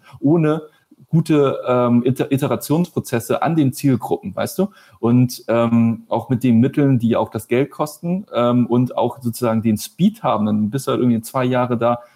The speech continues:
in so einer Marktforschungssituation und, und, und dafür ist das Marktumfeld viel zu dynamisch geworden, als dass du dir die Zeit noch erlauben kannst. Und für uns ist das in, in Summe eine super Entwicklung, ähm, dass da mehr Innovationsdruck gerade auf die großen F M C Gler fällt, weil wir da,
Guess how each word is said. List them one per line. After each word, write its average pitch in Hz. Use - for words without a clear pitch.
in 120
so 117
einer 113
Marktforschungssituation 107
und, 107
und, 104
und -
dafür 123
ist 139
das -
Marktumfeld 127
viel 143
zu 120
dynamisch 113
geworden, 104
als 104
dass 107
du 107
dir 107
die 107
Zeit -
noch 104
erlauben 117
kannst. -
Und 107
für -
uns 127
ist -
das -
in, 113
in 113
Summe 117
eine 107
super 110
Entwicklung, -
ähm, 98
dass 101
da 110
mehr 107
Innovationsdruck 107
gerade 104
auf 101
die 107
großen 107
F -
M 104
C 101
Gler 107
fällt, 101
weil 92
wir 104
da, 104